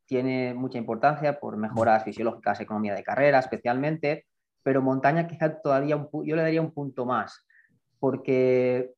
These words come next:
eh, a nivel muscular hay un mayor desgaste, el hecho de correr cuesta arriba es, eh, más muscular, se camina mucho, entonces es un ejerc-, es un modo de locomoción más muscular que, que, por ejemplo, el, el correr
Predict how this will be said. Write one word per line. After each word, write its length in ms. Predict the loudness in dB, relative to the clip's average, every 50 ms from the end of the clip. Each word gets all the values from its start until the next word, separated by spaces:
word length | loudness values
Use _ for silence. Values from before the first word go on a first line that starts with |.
| _ _
eh, 240 | -6 -2 0 2 2
a 60 | 2
nivel 260 | 2 2 2 0 0 0
muscular 600 | -2 -6 -8 -8 -4 0 4 6 6 6 6 4
hay 140 | 2 0 -2
un 80 | -4
mayor 280 | -6 -4 -4 -4 -4 -4
desgaste, 840 | -6 -8 -6 -4 -2 -2 -2 -2 -4 -2 0 0 0 0 -2 -6 -10 _ _ _ _ _
el 160 | -8 -6 -2 -2
hecho 220 | -2 -2 -2 -2
de 120 | -2 -2
correr 380 | -2 -4 -4 -4 -4 -4 -6 -10 _
cuesta 340 | -6 -4 -4 -4 -4 _ -4
arriba 400 | -2 0 0 0 2 2 0 0
es, 420 | -2 -4 -8 -12 -20 -20 -20 -20 _ _
eh, 180 | -14 -12 -10 -6
más 180 | -6 -6 -4 -4
muscular, 480 | -6 -8 -6 -6 -2 0 2 2 0
se 140 | 0 -4 -6
camina 340 | -6 -4 -4 -2 -2 -2 -2
mucho, 500 | 0 0 0 -2 -2 -4 -4 -4 -4 -4
entonces 340 | -6 -8 -10 -10 -10 -12 -12
es 80 | -10 -8
un 100 | -8 -6
ejerc-, 320 | -6 -6 -8 -10 -10 -10
es 200 | -10 -10 -10 -8
un 120 | -6 -6 -4
modo 180 | -2 -2 -2
de 80 | -2 -2
locomoción 460 | -4 -4 -6 -6 -8 -8 -8 -8 -6
más 220 | -6 -6 -6 -6 -6
muscular 640 | -6 -8 -8 -8 _ 0 2 4 4 4 2 -2
que, 280 | -6 -4 -4 -4 -4 -6
que, 80 | -8 -10
por 140 | -8 -8 -8
ejemplo, 360 | -8 -6 -8 -8 -6 -6 -6
el, 200 | -4 -6 -6 -8 -10
el 160 | -12 -12 -10
correr 420 | -8 -6 -2 2 2 2 2 0